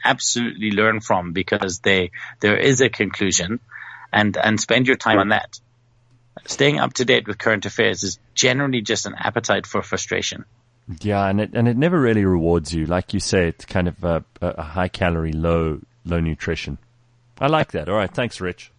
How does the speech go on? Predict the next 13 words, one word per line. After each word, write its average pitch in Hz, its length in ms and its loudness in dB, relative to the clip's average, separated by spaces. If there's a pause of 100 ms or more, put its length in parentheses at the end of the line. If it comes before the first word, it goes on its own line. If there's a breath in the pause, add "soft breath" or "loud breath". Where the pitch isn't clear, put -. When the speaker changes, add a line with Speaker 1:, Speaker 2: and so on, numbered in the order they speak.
(140)
Speaker 2:
Always 110 260 -2
useful 90 300 -4
to - 100 -20
talk - 280 -6
to 80 100 -8
you. 76 100 -10
Speaker 1:
Cool, 196 180 4
guys. - 360 0 (160)
Speaker 2:
Prioritizing 90 680 0
shit. - 120 4
Speaker 1:
Awesome. - 320 0 (460 loud breath)
Speaker 2:
Thanks, 151 260 -2
man. 127 240 -2